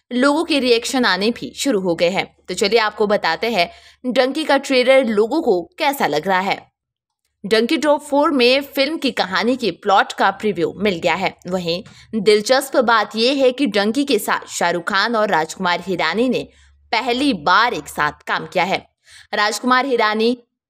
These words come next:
संजू पी के, थ्री इडियट्स और मुन्ना भाई सीरीज जैसे हिट फिल्में दे चुके हैं। वहीं अब पहली बार शाहरुख खान के साथ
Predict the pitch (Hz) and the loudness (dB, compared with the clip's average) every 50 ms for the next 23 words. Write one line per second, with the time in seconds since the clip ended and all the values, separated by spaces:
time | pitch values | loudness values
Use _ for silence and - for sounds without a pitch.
0 | _ _ - - - 226 233 254 247 285 339 349 339 - 262 214 190 - - 175 | _ _ -6 0 2 2 4 2 2 0 0 -2 -2 -4 -6 -6 -4 -4 -2 -2
1 | 156 - - - 214 226 214 202 180 143 170 175 180 196 - - - - 185 190 | -2 -4 -6 -2 0 2 2 2 2 0 0 0 0 -2 -4 -6 -2 2 2 4
2 | 196 196 196 196 208 196 190 208 233 262 277 294 294 240 233 208 214 233 233 - | 4 4 4 2 2 2 2 2 2 2 2 0 0 2 2 2 2 2 2 2
3 | 240 233 226 285 294 - - 190 165 165 - 175 139 - - - 214 202 - - | 2 2 2 2 0 2 2 0 0 0 0 -2 -2 -2 -2 -2 -2 -2 0 -2
4 | 240 190 160 160 151 143 147 208 175 165 165 147 - 175 196 185 143 123 - _ | -2 -2 -2 -2 -4 -2 -2 -2 -2 -4 -6 -6 -4 -4 -2 -2 -4 -6 -8 _
5 | - 165 170 180 175 175 185 180 175 175 - - 170 170 175 180 208 220 208 160 | -10 -8 -6 -4 -4 -2 0 0 -2 -2 -2 -2 -2 0 0 0 0 0 -2 0
6 | 160 170 180 202 220 214 - 220 170 165 175 165 - - 185 170 185 226 240 - | 0 2 2 2 0 -2 0 0 0 0 0 -2 -4 -2 0 0 0 0 -2 -2
7 | 233 226 - 190 170 180 202 | -4 -2 -2 0 0 0 0